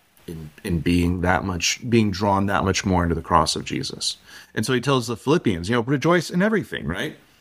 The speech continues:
"Again, I'll say rejoice." To, to be able to speak this kind of peaceful, calm, certain gospel, you know, it,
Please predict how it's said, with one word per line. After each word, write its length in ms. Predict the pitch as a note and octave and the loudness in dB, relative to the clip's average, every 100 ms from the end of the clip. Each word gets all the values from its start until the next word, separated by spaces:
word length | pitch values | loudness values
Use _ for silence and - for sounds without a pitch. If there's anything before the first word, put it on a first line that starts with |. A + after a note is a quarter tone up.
| _ | _
"Again, 320 | G#2 G2 D#3 | -2 0 0
I'll 140 | F#3 C3 | 0 0
say 220 | - F#2 | -2 -2
rejoice." 580 | D#2+ C2+ A1 G1+ - - - - | 0 0 -2 0 -2 -2 -8 -6
To, 240 | - C#3+ D#3 - - - | 2 2 2 -8 -20 -6
to 80 | C#3+ | 0
be 80 | |
able 160 | D#3 D#3+ | 2 2
to 100 | C3 | 0
speak 600 | - - - E3 D#3+ - - - | 0 -2 0 0 0 -4 -14 2
this 220 | G#2 - | 2 2
kind 280 | - B2 G#2+ | 0 2 2
of 260 | F#2 D#2+ _ _ _ _ | 0 -6 _ _ _ _
peaceful, 840 | - D3 D3 - - B2 A#2 A2+ - _ _ | 2 2 4 0 -2 2 2 2 -6 _ _
calm, 720 | - B2 A#2 A#2 A2+ A2+ A2+ A2 _ _ _ _ _ _ _ - | -10 -2 2 2 4 2 2 -2 _ _ _ _ _ _ _ -6
certain 760 | - - A2+ A2+ - B2 A#2+ | -2 0 2 2 2 -2 -2
gospel, 760 | A2+ E2+ F#2 G2+ - C3 C3 C3+ _ - - - _ | 0 2 2 0 -2 -4 -4 -10 _ -20 -20 -20 _
you 140 | - A#2 | 0 2
know, 60 | |
it, 440 | - A#2+ - - | 2 0 -6 -14